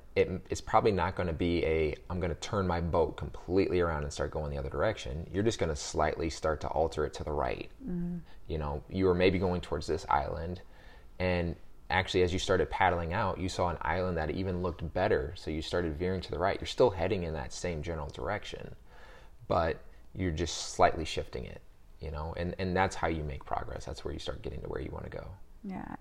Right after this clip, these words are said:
Speaker 2: Uh, Peter Drucker said, "The best way to predict your future is to create it."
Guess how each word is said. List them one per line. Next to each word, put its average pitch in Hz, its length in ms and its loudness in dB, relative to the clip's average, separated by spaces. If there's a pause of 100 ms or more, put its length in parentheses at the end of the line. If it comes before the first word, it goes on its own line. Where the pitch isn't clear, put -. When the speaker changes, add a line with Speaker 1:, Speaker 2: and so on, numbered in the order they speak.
Speaker 2:
Uh, 185 260 -4 (200)
Peter 202 260 2
Drucker 170 340 4
said, 170 400 0
"The 175 80 6
best 185 360 8
way 208 100 10
to 202 100 6
predict 175 460 -2
your 185 80 0
future - 540 -2 (400)
is 165 120 -8
to 180 120 -2
create - 500 -4
it." - 180 -12